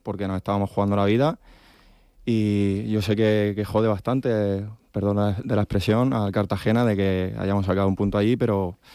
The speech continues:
nosotros también nos jugábamos mucho y aparte de eso, nosotros, nosotros individualmente tenemos primas también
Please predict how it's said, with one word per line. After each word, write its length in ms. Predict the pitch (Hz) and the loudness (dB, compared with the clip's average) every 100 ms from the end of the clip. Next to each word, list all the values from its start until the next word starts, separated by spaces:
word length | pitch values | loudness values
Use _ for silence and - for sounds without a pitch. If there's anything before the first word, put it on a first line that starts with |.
| - - | -20 -12
nosotros 240 | 95 101 | -4 -2
también 220 | - 107 113 | 0 0 -2
nos 80 | |
jugábamos 340 | - 110 98 95 | -2 0 0 0
mucho 320 | 98 113 127 | 0 0 2
y 180 | 120 101 | 2 2
aparte 300 | 92 98 104 | 0 -2 0
de 60 | 101 | 0
eso, 120 | 104 | 0
nosotros, 300 | 123 98 104 - | -2 -2 -4 -6
nosotros 460 | 110 107 110 117 - | -4 -2 2 0 0
individualmente 640 | 107 101 98 101 107 117 | 0 2 2 2 0 -2
tenemos 240 | 113 107 95 | -2 -2 -2
primas 280 | 110 110 | -2 -2
también 340 | - 92 120 | -2 -2 -2